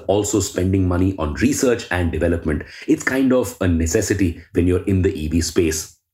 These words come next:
But a lot of this money is being spent on making cars cheaper. Typical Indian mentality. Result, in just one year, two super cheap E V cars were launched in India.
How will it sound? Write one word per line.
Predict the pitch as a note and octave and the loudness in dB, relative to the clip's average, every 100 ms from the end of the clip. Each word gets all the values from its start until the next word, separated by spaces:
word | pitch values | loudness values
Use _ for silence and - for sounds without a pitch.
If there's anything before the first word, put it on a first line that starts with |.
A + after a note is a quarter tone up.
| _ | _
But | A#2+ B2 - | -2 -2 0
a | G#2+ | 0
lot | E2+ F#2+ D#3+ | 2 0 0
of | |
this | D#3 - | 0 0
money | F2+ G#2 F2+ F2 - - | 0 0 -2 -4 -14 -2
is | F#2+ | 0
being | E2+ G#2+ A2+ | 2 0 0
spent | - - G#2+ G#2 - | -2 0 0 -2 -2
on | G#2 E2+ | 0 2
making | G2 F#2+ G#2+ F2 | 2 0 -2 0
cars | F#2+ F#2 F2 - | 0 0 -2 -4
cheaper. | - E2+ - - - _ _ _ _ | -2 -2 -2 -6 -14 _ _ _ _
Typical | - - G3+ D#3+ D3 | -2 0 0 2 2
Indian | A#2 A2+ A2+ G2+ | 0 2 2 2
mentality. | F#2+ D2+ B1 A1+ - - - _ _ _ - | 0 0 -2 -4 -6 -8 -10 _ _ _ -2
Result, | F2 A#2+ F#3 - - - | 0 2 0 -2 -10 -4
in | F#2 F#2 | 0 2
just | G2+ A2+ E2+ | 0 0 0
one | F#2+ F#2+ | 2 2
year, | F2 D#2 D2+ - - | 0 -4 -8 -12 -2
two | E3 E3+ | 2 2
super | D3+ - C#4 - C#3 | 0 0 0 0 -2
cheap | - A#2 A2 - | 0 -2 -2 0
E | G2+ | 2
V | G2 | 2
cars | G2 G2 F#2+ E2+ | 0 0 0 0
were | D#2+ | -2
launched | D#2 D#2+ F#2+ - - | -2 0 -2 -4 -4
in | D#2 | -4
India. | D#2 D#2 D#2 C#2 B1 | -2 -2 0 -2 -6